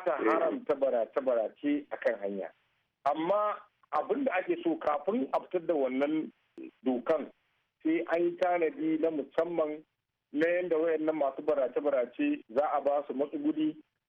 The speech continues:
Speaker 1: za a ba, za a fitar da wani hanya na ainihin kula da su sannan a hana. To, buƙatar gwamna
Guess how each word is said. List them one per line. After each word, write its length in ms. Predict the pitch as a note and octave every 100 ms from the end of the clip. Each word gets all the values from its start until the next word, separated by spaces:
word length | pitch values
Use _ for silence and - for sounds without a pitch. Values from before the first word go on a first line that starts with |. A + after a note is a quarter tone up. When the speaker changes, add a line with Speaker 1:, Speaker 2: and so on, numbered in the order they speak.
| _ _
Speaker 1:
za 160 | C#3+ D#3+ C3+
a 60 |
ba, 220 | C3 C#3+ C3+
za 80 | D#3+
a 40 |
fitar 240 | - E3 D3+
da 80 | C#3+
wani 220 | D3 C#3
hanya 520 | D#3 E3 D#3 C#3+ C#3+ - -
na 400 | C3 D3+ D3+ D3+ - -
ainihin 540 | D#3 D#3 C#3+ D#3+ D#3+ -
kula 240 | C3+ D3 D3
da 100 | C3+
su 220 | F3 F3+ F3 _ _ _ -
sannan 280 | A#2+ C3+ C#3+
a 60 | G2+
hana. 160 | G#2 G2 - _ _ _ _
To, 300 | F4 E4+ D#4+ - _ _ - G#2+ _
buƙatar 580 | F3 F3 B3+ C#4 B3 E3
gwamna 360 | D#3+ E3+ D3